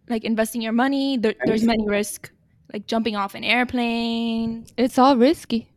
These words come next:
Speaker 2: That's all, that's all a risk, you know? I mean, when we get into the dating, I can give you an example. Talking to, talking to a random girl, you know? If I'm a guy and I go to a bar and I think a girl's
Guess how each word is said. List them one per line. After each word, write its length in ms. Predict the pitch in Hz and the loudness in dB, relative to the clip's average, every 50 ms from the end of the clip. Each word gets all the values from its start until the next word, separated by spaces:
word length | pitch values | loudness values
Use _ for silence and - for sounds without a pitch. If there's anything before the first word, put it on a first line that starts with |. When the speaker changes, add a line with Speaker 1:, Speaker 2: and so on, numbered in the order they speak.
| _ - | _ 4
Speaker 2:
That's 200 | 135 135 131 - | 6 6 6 8
all, 200 | 151 160 170 - | 6 6 6 6
that's 200 | - 135 123 - | 6 4 4 6
all 160 | 139 151 165 165 | 6 6 6 6
a 60 | 143 | 4
risk, 420 | 104 85 - - - - - - _ | 2 -2 -4 -6 -10 -12 -14 -12 _
you 100 | 117 110 | -4 -2
know? 220 | 107 110 120 127 | -2 0 -2 -2
I 100 | - 127 | 0 2
mean, 160 | 135 131 131 | 2 4 6
when 140 | 135 135 143 | 6 6 6
we 80 | 143 135 | 6 8
get 120 | 143 139 | 8 6
into 200 | 139 135 135 139 | 6 6 4 0
the 100 | - 120 | -2 -2
dating, 360 | 107 101 113 135 151 147 123 107 | 0 4 4 4 4 4 0 0
I 60 | 104 | -2
can 180 | - - 113 | -4 -4 -4
give 100 | 107 107 | -4 -2
you 60 | 107 104 | -2 -2
an 60 | 101 | -2
example. 440 | 95 95 95 95 101 104 139 143 139 | -4 -4 -6 -6 -6 -4 -4 -4 -4
Talking 340 | - - - - 120 110 - | -2 -6 -6 -6 -6 -12 -6
to, 420 | - 123 120 120 120 120 120 113 - | -4 -2 0 0 0 -2 -2 -6 -4
talking 240 | - 117 120 127 127 | -4 -4 -4 -4 -4
to 100 | - 135 | -4 -4
a 40 | 123 | -2
random 280 | 120 123 123 120 123 117 | 0 -2 -2 -2 -2 -2
girl, 360 | 135 147 - 71 - - _ _ _ | -2 -2 -2 -4 -8 -14 _ _ _
you 100 | - 104 | -10 -6
know? 240 | 101 104 104 135 156 - _ _ _ _ _ _ _ _ _ _ _ _ _ _ - | -4 -4 -4 -6 -8 -12 _ _ _ _ _ _ _ _ _ _ _ _ _ _ -6
If 120 | - - | 2 2
I'm 100 | 143 156 | 4 4
a 60 | 147 135 | 4 4
guy 260 | 131 123 131 143 143 | 4 4 6 6 6
and 100 | 127 120 | 4 4
I 60 | 120 | 2
go 100 | 117 127 | 2 2
to 100 | 127 123 | 4 4
a 60 | 113 104 | 2 2
bar 180 | - 110 135 143 | 4 4 4 4
and 80 | 120 | 2
I 60 | 110 | 0
think 200 | - - 117 110 | -4 -4 -6 -6
a 40 | 101 | -2
girl's 260 | 113 117 113 113 104 | 0 2 2 2 0